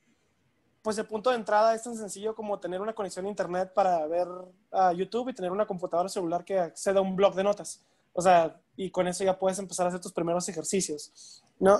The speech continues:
Y creo que, que en, en definitiva, ah, cualquier persona que tenga algún interés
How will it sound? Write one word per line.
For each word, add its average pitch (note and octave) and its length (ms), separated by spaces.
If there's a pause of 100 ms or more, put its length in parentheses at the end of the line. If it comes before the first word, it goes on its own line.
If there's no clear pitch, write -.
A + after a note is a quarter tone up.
Y G3 300
creo A3 340
que, G3 400 (880)
que F#3+ 80
en, F#3+ 120
en G3 180
definitiva, F#3+ 680 (760)
ah, E3+ 340 (120)
cualquier F#3 360
persona G3 540
que E3 120
tenga F3+ 180
algún F#3+ 180
interés F3+ 560